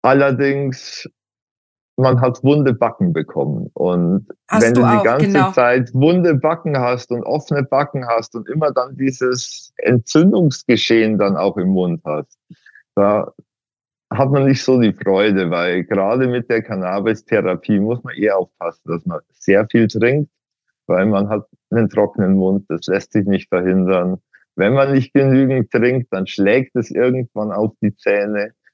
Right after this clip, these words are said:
Speaker 1: Das lässt sich genauso wenig verhindern dann. Also da sollte man doch diese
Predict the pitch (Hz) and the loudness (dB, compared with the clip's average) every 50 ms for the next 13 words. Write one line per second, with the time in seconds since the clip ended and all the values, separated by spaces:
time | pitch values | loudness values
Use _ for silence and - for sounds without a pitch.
0 | _ _ - 85 90 - - 98 101 101 - _ - 110 113 - 117 107 98 98 | _ _ -4 -4 -2 0 0 0 0 0 -2 _ -4 -4 0 2 2 2 4 4
1 | 98 104 117 117 113 107 101 98 104 101 98 98 95 90 - _ 90 92 92 98 | 2 2 0 0 0 0 2 2 2 2 2 2 0 -2 -2 _ -2 -2 0 0
2 | 98 98 101 101 98 92 90 90 82 87 90 92 92 90 101 - _ _ _ _ | 0 0 2 2 0 0 0 -2 -2 -2 -2 -2 -4 -6 -8 -12 _ _ _ _
3 | _ _ _ - 85 82 - 87 82 - 92 98 101 98 - 95 95 95 92 - | _ _ _ -6 -4 -2 -2 -2 0 0 2 0 0 0 0 0 0 0 0 -2
4 | 98 95 92 87 87 90 80 101 107 113 - - _ - 98 92 82 95 92 90 | 0 0 0 0 -2 -2 0 0 0 -2 -4 -8 _ -2 -2 0 0 -2 -2 -2
5 | - - | -4 -6